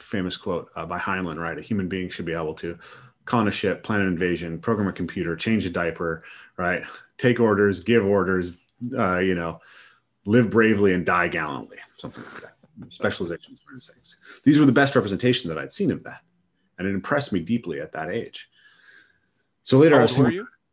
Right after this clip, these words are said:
Speaker 1: I was ten years old.
Speaker 2: Okay.
Speaker 1: Um, and what was really, I, so I was already interested in anthropology at that early age,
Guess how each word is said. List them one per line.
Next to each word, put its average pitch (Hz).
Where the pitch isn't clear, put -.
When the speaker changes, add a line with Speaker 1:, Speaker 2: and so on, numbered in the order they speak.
Speaker 1:
I 101
was 98
ten 113
years 90
old. 73
Speaker 2:
Okay. -
Speaker 1:
Um, 76
and 110
what 117
was 101
really, 113
I, 98
so -
I -
was 101
already 120
interested 101
in 92
anthropology 85
at 71
that 76
early 73
age, 60